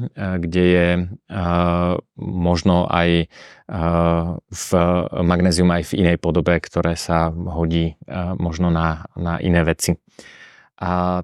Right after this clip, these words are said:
takže nie je to jedno. E, sú magnézia, ktoré sú síce lacné, kúpite ich v lekárni, ale, e,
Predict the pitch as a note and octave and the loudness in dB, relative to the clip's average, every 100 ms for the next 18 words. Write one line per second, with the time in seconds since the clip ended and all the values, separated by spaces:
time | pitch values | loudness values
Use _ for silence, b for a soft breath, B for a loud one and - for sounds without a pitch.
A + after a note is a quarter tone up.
0 | - F2+ F#2 G2 F2+ - A#2 A#2 C3 B2 | -4 -2 2 0 0 -8 0 2 4 4
1 | F#2+ E2+ G#2 C#3 C3 - - F#2+ F#2 F#2+ | 2 4 2 2 -2 -8 -12 -8 -6 -4
2 | F#2+ F#2+ D#2 - - A#2 G#2+ F#2 G#2 A2 | -4 -6 -8 -6 0 2 2 2 0 0
3 | F#2 G#2 G#2 G2+ G2+ G2 - - G2 F#2+ | 0 0 2 2 0 -2 -6 -4 -2 0
4 | F#2+ F#2+ F#2 F#2+ F#2 G#2+ G2 G#2+ - G2 | 2 2 2 0 -4 -4 -2 -2 -2 -2
5 | F2+ F#2 - B2 A#2+ F#2+ F2+ - G2 E2 | -2 -4 2 2 2 0 -4 0 0 0
6 | F#2 F2+ G2 G2 G2 G2+ G2+ F2 E2+ F2+ | -2 0 0 2 2 2 2 2 0 0
7 | F#2 F2+ F2+ | 0 -2 -4